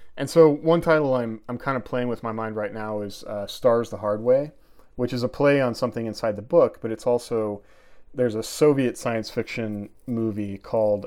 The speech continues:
um, To the Stars by Hard Ways. And I've played with that title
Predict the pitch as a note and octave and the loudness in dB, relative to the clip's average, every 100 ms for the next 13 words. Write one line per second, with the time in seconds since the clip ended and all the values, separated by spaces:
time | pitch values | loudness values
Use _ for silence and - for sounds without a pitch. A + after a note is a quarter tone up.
0 | - G2+ G2 F#2+ - - - A#2+ - - | -10 -10 -10 -12 -16 -18 -10 -8 -2 2
1 | A#2+ A2 G#2+ G2 G#2+ G#2 G2+ A#2 G#2 F#2 | 4 2 -4 -4 -4 -4 -2 -4 -4 -10
2 | - - _ - - - - B2 A#2 A2+ | -18 -20 _ -20 -20 -20 -8 -4 -4 -4
3 | B2+ B2 E3 D3 C3+ A#2+ A#2+ A2+ A2 G#2+ | -4 2 2 6 4 2 -2 0 -2 -4